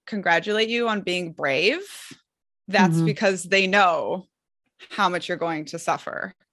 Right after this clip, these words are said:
Speaker 2: Yeah.
Speaker 1: And so, you know, this book starts off as a cult book and ends up as,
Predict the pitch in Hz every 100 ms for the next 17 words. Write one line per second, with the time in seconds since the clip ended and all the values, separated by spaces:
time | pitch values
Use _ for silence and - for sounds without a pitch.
0 | _ - 190 170 165 165 175 165 165 156
1 | - _ _ _ _ _ 196 185 160 156
2 | 151 - _ _ _ _ _ _ _ _
3 | 175 175 190 - 180 214 214 - - -
4 | - - 214 196 196 208 196 180 - _
5 | 185 180 180 - 151 - 131 104 - -
6 | - - - 160 143 180 175 190 185 170
7 | 175 - - _ _ _ _ _ _ _
8 | 170 160 151 147 160